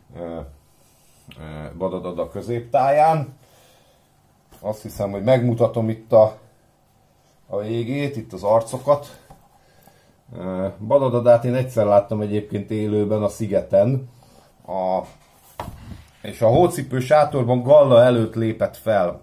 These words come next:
És érdekes, hogy így belegondolva, hogy tulajdonképpen mi köze volt a hócipő sátorhoz, mert hogy ugye az meg kabaré sátor volt, és egyébként jó ki is fütyülték, mert, ö,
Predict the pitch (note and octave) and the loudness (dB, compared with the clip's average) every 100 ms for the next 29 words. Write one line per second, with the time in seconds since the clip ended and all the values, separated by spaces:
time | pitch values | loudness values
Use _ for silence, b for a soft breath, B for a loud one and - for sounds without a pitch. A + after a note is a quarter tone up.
0 | G2 F#2+ F#3+ B3+ E3+ B2+ B2+ - C3 B2 | -20 -12 -4 -4 -4 -4 -4 -4 -10 -8
1 | B2+ E3+ G3 F3+ G3 F#3+ F#3+ F#3+ F#3+ F3+ | -10 -2 2 2 0 0 2 6 8 6
2 | F#3+ F#3 B B B B - F#3+ - - | 4 -2 B B B B -12 -6 -4 -2
3 | D#3+ D3+ - _ _ _ D3+ F3 E3+ B2+ | -4 -4 -14 _ _ _ -6 -4 -2 2
4 | C#3 B2+ C#3 C#3 C3+ A#2+ C#3 C3+ B2+ B2+ | 2 4 2 0 0 -4 -4 -8 -12 -8
5 | A#2+ C#3+ C3 B2 C#3 C3+ C3+ D#3 D3+ B | -6 -4 -4 -4 -4 -4 -4 -4 -6 B
6 | B B - A#2+ A#2+ B2 B2+ C3 C3+ B2+ | B B -4 0 0 -2 -2 2 4 4
7 | A#2+ C3+ C3 B2+ C3+ B2 G#2+ G#2+ A2+ - | 2 -2 -2 -4 -4 0 0 0 -6 -8
8 | - A#2+ A2+ - A2+ A2 A2+ C3 B2+ B2 | -6 -2 -2 -2 -2 0 -2 -2 -4 -8
9 | B2 B2+ C3 C3 C#3+ - C3+ A#2 - B2+ | -6 -6 -4 -2 -2 -2 -2 -2 -2 -10
10 | B2 G#2+ F#2+ A2+ A2+ A2+ G#2 G2+ G2 G#2+ | -6 -6 -4 -6 -6 -4 -4 -2 -2 -4